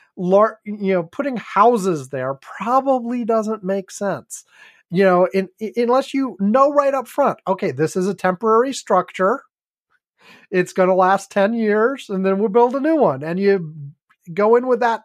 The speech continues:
to begin with. But those kind of structures, that's fine for, like, the bathrooms at a park.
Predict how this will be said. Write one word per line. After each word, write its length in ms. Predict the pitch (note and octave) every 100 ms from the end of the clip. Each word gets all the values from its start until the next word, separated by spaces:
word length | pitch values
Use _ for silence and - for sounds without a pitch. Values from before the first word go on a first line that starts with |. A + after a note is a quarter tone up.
| _ -
to 80 |
begin 300 | G#3+ G3+ B3
with. 220 | G#3 D#3 C3 - - -
But 140 | F3+ F3+
those 200 | C4 C#4+
kind 220 | D4 C4
of 60 | B3
structures, 540 | - B3+ B3+ D#4 D4+ - - -
that's 280 | A3 D4 -
fine 480 | - A3 B3 B3+ A3
for, 220 | - F#3+
like, 280 | F3+ F3 - _ _ -
the 160 | C#3
bathrooms 840 | C3+ D3+ F3+ G#3 - E3+ E3 D3+ D3+
at 140 | D#3
a 40 |
park. 500 | - - A#3+ C3 -